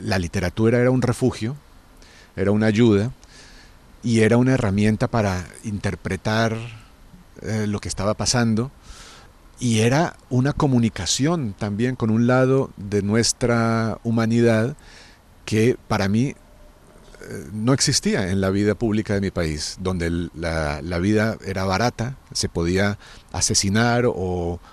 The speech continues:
o, o contratar un asesino, eh, por muy poco dinero. Y en ese, en ese mundo deshumanizado,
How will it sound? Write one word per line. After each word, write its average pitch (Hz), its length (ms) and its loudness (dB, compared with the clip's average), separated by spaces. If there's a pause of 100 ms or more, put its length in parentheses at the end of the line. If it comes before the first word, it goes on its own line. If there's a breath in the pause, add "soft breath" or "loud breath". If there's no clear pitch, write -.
(140)
o, 92 180 -2 (280)
o 87 280 -6 (500)
contratar 110 540 0
un 120 100 2
asesino, 113 680 0
eh, 82 200 -10 (360)
por - 140 -6
muy 110 180 4
poco 113 280 2
dinero. 113 440 2 (680 loud breath)
Y 117 140 -2
en 120 100 0
ese, 156 360 0 (180)
en 113 100 -2
ese 120 200 0
mundo 143 600 0
deshumanizado, 117 1040 0